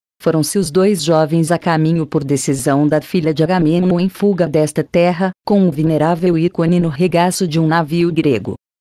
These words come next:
Coro, é incrível o que dizes. O rei da terra,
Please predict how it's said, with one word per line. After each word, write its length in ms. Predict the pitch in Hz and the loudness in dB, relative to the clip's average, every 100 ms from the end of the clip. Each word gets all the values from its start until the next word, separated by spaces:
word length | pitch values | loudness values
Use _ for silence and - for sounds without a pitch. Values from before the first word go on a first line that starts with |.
| _ _ _ _ _ | _ _ _ _ _
Coro, 400 | - 120 113 101 - _ - | -2 0 0 -4 -10 _ -4
é 80 | |
incrível 540 | 151 147 170 180 160 175 | -2 0 0 -2 0 -2
o 40 | |
que 160 | 151 196 | -2 -2
dizes. 540 | 147 151 131 127 - - _ _ _ _ 196 | 0 -2 -2 -6 -8 -14 _ _ _ _ -2
O 80 | |
rei 260 | 175 156 170 | 0 2 2
da 140 | 165 | 0
terra, 440 | 151 139 110 101 | 0 0 0 -4